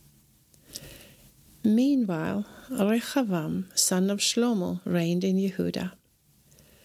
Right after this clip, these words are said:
Rehavam was forty-one years old when he became king,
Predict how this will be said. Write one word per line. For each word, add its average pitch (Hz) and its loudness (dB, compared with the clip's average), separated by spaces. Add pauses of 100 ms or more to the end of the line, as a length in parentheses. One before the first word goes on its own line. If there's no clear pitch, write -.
(340)
Rehavam 185 0
was 180 0
forty-one 190 2
years 196 0
old 175 0
when 180 0
he 180 2
became 202 0
king, 170 -4